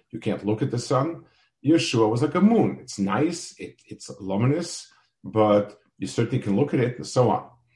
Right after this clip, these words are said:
So the Pashto Pshat in that Chazal is simply an evaluation of greater and, and, uh,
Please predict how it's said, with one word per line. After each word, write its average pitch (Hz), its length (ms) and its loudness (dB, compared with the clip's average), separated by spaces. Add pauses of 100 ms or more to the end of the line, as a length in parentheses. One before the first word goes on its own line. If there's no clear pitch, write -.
(200)
So 143 300 2
the 139 140 0
Pashto 202 380 0
Pshat 123 300 -2
in 113 80 0
that 104 180 0
Chazal 92 680 -2 (240)
is - 180 -10
simply 107 800 -2
an 101 160 -4
evaluation 127 680 0
of 101 240 -2 (340)
greater 117 680 4
and, 98 460 -2 (160)
and, 95 380 -8
uh, 90 180 -6